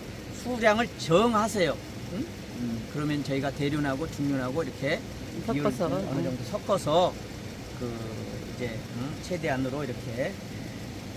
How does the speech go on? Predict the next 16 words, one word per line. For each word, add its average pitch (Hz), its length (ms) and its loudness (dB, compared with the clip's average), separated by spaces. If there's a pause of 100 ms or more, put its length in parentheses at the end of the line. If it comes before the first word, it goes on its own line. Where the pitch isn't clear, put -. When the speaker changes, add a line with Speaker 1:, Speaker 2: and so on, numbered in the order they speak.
Speaker 1:
그 113 220 -8
골고루 147 280 -2
하는데, 156 360 0 (440)
저희가 240 320 8
이제 233 180 2 (140)
드렸음에도 294 640 8
불구하고 269 480 10
또 349 260 10 (220)
같은 285 340 2
품종이 285 360 6
나올 247 260 10
수도 - 240 2
있어요. 233 360 8
왜? 165 240 8 (760)
재배하는 285 580 12
과정에서 202 1600 8